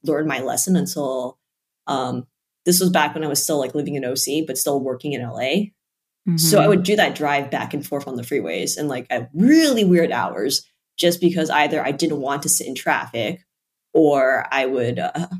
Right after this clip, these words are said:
Speaker 1: like, I didn't want to sit in traffic or I'd be in traffic. So it's either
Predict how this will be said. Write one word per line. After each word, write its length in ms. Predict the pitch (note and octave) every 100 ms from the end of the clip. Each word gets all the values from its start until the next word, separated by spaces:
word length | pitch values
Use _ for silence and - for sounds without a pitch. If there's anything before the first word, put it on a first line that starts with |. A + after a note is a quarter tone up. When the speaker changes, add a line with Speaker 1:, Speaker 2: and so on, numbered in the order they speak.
| -
Speaker 1:
like, 160 | D3+ D3
I 40 |
didn't 160 | D#3+ A3
want 100 | B3+
to 40 |
sit 80 | C#4+
in 40 | B3
traffic 380 | F#3 - D#3 -
or 100 | C#3
I'd 80 | B2
be 100 | F#3+
in 100 | F3+
traffic. 420 | F3+ - G2+ -
So 100 | E3
it's 80 | -
either 560 | D#3 D#3 D3+ C#3+ C#3+